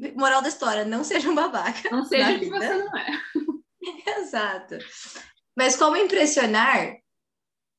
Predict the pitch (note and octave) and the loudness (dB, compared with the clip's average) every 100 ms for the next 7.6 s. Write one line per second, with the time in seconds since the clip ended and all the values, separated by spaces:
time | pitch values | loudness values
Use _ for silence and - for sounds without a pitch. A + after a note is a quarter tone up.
0 | _ F#4+ B4 A#4+ A4 G4 C#4+ G3+ G#3 G4+ | _ 2 4 4 2 2 2 0 0 -2
1 | - B3+ E4 C#4 D#4 C#4+ C4 C4+ C4+ A#3 | 0 0 2 2 0 2 0 0 0 0
2 | F#3+ G#3 - G#3+ G3+ E3 G#3 B3 C4 - | 0 -2 -2 -4 -4 -4 -2 -4 -4 -8
3 | B3 C4+ C#4+ F4 F4+ - A3 A3+ - C4+ | -10 -4 -4 -2 -4 -2 -2 -4 -4 -6
4 | G#4 E4 B3+ B3 B3 G3+ G#3 A3 G#3 A3+ | -4 -2 -2 -2 -4 -4 -4 -4 -4 -6
5 | A3+ A3+ A3+ - G#3+ A3+ - - G#3 F#3+ | -6 -6 -8 -6 -6 -6 -10 -10 -8 -6
6 | G3+ A3 A3 A#3 - G#3+ A3+ A3+ A#3 A3+ | -4 -4 -4 -6 -6 -4 -6 -6 -6 -4
7 | A3+ E3+ C#3+ - - - | -4 -4 -6 -8 -14 -16